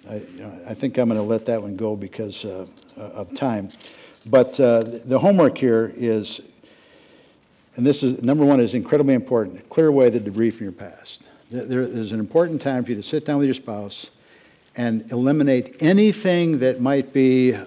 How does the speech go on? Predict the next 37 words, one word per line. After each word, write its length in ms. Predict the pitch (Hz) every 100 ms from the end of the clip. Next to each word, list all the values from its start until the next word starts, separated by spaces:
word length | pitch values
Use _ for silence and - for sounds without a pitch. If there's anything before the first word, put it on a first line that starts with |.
| -
um, 600 | 110 107 107 101 98 90 90 _ _ _ 113
junk 360 | 127 139 135
in 80 | 131
the 60 | 123
bed, 260 | 104 80 - - _ _ _ _ _ _
any, 640 | 117 123 131 131 131 120 - -
any, 460 | 135 143 139 139 135
uh, 420 | 127 120 113 107 90 90 - _
concrete 500 | - 139 127 135 123
blocks 400 | 117 113 98 -
that 140 | 113 104
are 140 | 104
rolling 300 | 113 120 113
around 260 | 107 104 98
in 60 |
there, 100 | 92
anything 380 | 110 156 156 156
from 140 | 143 135
the 60 |
past. 540 | - 110 95 - - - _ _ _ _ -
Uh, 160 | 110 101 -
cl-, 200 | - 147
completely 720 | 147 - 123 - 233 202 196
clear 280 | 185 - 170
the 80 | 147
conscience, 500 | 143 120 107 104 -
clear 400 | - 165 185 185
the 220 | 156 143
air, 340 | 127 104 87 -
ask 340 | 123 170 160 185
and 80 | 160
extend 360 | 131 156 135
forgiveness, 380 | 135 120 104 95
leave 160 | 143 131
nothing 520 | 139 165 175 180 160
undealt 500 | 139 151 127 123 113
with, 260 | 104 87